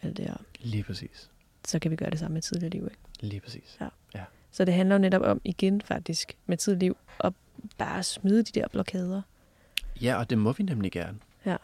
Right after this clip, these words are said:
Speaker 2: Det kan vi godt. Og det er jo også, igen, det fører tilbage til det, jeg sagde før, det med, den, jeg vil gerne have også folk tager ansvar.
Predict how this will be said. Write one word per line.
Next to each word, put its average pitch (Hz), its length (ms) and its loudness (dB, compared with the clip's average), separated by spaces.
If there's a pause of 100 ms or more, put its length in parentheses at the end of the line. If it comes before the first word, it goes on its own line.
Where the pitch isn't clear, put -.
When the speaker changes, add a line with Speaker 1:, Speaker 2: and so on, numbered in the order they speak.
(120)
Speaker 2:
Det - 80 -8
kan - 200 -6
vi 196 60 -4
godt. - 280 -10 (880)
Og 120 120 0
det 113 60 4
er 107 40 8
jo 117 60 8
også, - 420 2
igen, 117 260 6
det 117 100 2
fører 113 160 4
tilbage 107 240 6
til 107 100 2
det, 104 80 4
jeg 104 100 4
sagde 101 180 2
før, - 160 -2
det 104 140 -2
med, 101 120 0
den, 101 420 -4
jeg 92 240 -4
vil 101 80 -6
gerne 92 220 -2
have 117 120 -2
også 113 160 -4
folk - 220 -4
tager - 180 -6
ansvar. - 340 -10